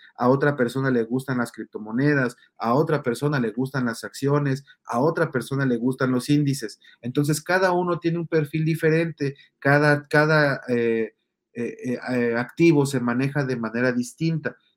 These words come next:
Entonces, por eso es muy importante tener los conocimientos para poder después especializarnos en uno solo, ¿ok? ¿Qué es lo que vimos el día de hoy? Los conceptos básicos del mercado financiero,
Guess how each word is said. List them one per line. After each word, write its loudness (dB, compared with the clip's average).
Entonces, -2
por 2
eso 2
es 0
muy 0
importante -4
tener -2
los 0
conocimientos -4
para -2
poder 2
después -2
especializarnos -2
en 0
uno 4
solo, -8
¿ok? -6
¿Qué 8
es 8
lo 6
que 6
vimos 0
el 2
día 4
de 6
hoy? 2
Los 2
conceptos 0
básicos -2
del 0
mercado -2
financiero, -2